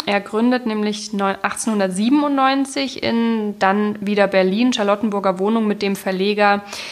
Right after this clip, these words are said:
Max Spohr, dem Juristen Eduard Oberg und dem Schriftsteller Franz Josef von Bülow das sogenannte wissenschaftlich-humanitäre Komitee.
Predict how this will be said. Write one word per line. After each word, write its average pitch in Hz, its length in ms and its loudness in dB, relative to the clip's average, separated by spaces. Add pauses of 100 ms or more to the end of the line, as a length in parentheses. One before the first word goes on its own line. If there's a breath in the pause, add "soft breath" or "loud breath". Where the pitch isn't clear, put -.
(220 loud breath)
Max 202 400 0
Spohr, 233 400 2
dem 220 180 0
Juristen 214 440 -2
Eduard 190 420 2
Oberg 220 480 -2
und 214 160 -2
dem 208 140 -2
Schriftsteller 190 720 -2
Franz 190 360 -4
Josef 208 300 -4
von 190 240 -4
Bülow 214 340 -2
das 185 300 -2 (420 loud breath)
sogenannte 214 720 0
wissenschaftlich-humanitäre 214 1600 -2 (180)
Komitee. 196 680 -2